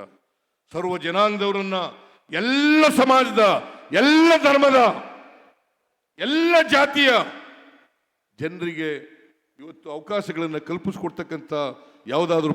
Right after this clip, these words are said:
ಪಕ್ಷ ಇದ್ರೆ, ಅದು ಸಂವಿಧಾನದಂತೆ ನಡೀತಾ ಇದ್ರೆ, ಅದು ಕಾಂಗ್ರೆಸ್ ಪಕ್ಷ ಮಾತ್ರ,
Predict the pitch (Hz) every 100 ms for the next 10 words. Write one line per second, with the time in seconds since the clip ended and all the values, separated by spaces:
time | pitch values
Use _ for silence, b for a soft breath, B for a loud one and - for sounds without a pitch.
0 | 165 165 - 190 180 180 208 208 - -
1 | _ _ _ _ 147 151 - 175 196 185
2 | 170 170 170 160 175 208 233 233 196 247
3 | 269 254 - - 156 165 156 170 170 175
4 | 165 156 151 156 165 143 143 170 - -
5 | 165